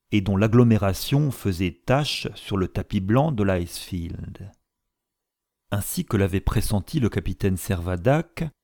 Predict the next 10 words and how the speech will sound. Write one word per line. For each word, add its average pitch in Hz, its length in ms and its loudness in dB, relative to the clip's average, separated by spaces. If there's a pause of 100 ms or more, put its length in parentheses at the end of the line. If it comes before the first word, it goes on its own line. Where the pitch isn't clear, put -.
(160)
aucune 143 440 6
fumée 120 420 4
ne 120 140 2
s'élevait 101 440 2
de 107 120 0
l'îlot. 95 500 2 (800)
Par - 160 -4
ce 101 120 -4
froid 107 320 2
intense, 135 760 0